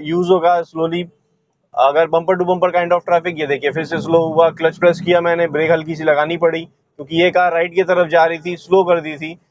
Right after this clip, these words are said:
अभी देखिए यहाँ पे space मेरे को मिल गई है, ये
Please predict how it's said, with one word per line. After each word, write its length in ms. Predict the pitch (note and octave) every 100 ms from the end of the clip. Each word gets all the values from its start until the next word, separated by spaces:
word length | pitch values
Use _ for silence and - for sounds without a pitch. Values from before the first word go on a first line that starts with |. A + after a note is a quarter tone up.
| _ -
अभी 200 | D3 E3+
देखिए 260 | E3 E3 D#3+
यहाँ 180 | D#3
पे 140 | D#3+ D3+
space 300 | - E3+ D#3
मेरे 160 | D#3+
को 100 | D3+
मिल 180 | D#3 F3
गई 160 | F3 E3+
है, 120 | D3
ये 160 | C#3+